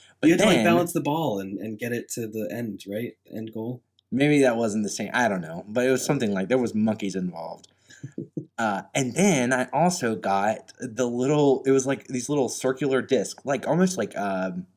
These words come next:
Speaker 1: GameCube games, but they came in these weird little things, and you would stick it in the back of it.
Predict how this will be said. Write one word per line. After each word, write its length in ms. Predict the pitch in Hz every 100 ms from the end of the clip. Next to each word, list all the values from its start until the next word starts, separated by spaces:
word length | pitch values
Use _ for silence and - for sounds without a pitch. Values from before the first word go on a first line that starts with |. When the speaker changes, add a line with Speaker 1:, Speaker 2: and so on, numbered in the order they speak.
| _ - _ _ _
Speaker 1:
GameCube 840 | - 101 123 135 - 113 101 95 -
games, 540 | 90 90 82 85 90
but 180 | - -
they 100 | 110
came 320 | - 135 135
in 80 | 120
these 160 | 101 98
weird 240 | 107 117
little 200 | 113 104
things, 340 | - 214 127
and 100 | 104
you 60 | 104
would 100 | 107
stick 300 | - - 147
it 80 | 151
in 80 | 175
the 60 |
back 320 | 180 95 95 95
of 60 |
it. 220 | 104 151